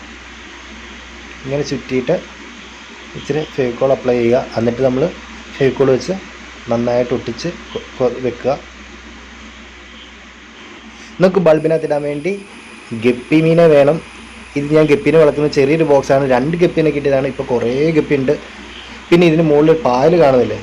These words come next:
ഇതിൻ്റെ പേരൊന്നും എനിക്കറിയത്തില്ല. ആർക്കെങ്കിലും പേരറിയാമെങ്കിൽ കമൻറ്റ് ബോക്സിൽ ഒന്ന് അയക്കണം പേര്. ഇനി നമുക്ക് ഇതിനകത്ത് നിന്ന് മീനെ പിടിക്കാം. ഒരു മീനെ പിടിച്ചിട്ടുണ്ട്,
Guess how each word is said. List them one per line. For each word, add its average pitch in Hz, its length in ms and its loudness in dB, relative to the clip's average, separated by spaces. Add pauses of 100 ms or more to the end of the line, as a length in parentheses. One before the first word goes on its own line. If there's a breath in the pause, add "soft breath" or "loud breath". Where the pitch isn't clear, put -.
(120)
ഇതിൻ്റെ 127 260 -2
പേരൊന്നും 170 380 6
എനിക്കറിയത്തില്ല. 143 460 4 (280)
ആർക്കെങ്കിലും 156 460 2
പേരറിയാമെങ്കിൽ 139 640 6
കമൻറ്റ് 123 260 6
ബോക്സിൽ 139 320 4
ഒന്ന് 135 140 4 (560)
അയക്കണം 131 380 4 (380)
പേര്. 120 260 4 (2250 loud breath)
ഇനി 170 120 6
നമുക്ക് 160 240 4
ഇതിനകത്ത് 147 280 6
നിന്ന് 147 180 6
മീനെ 143 180 6
പിടിക്കാം. 139 300 4 (2500)
ഒരു 143 160 6
മീനെ 156 220 8
പിടിച്ചിട്ടുണ്ട്, 151 460 2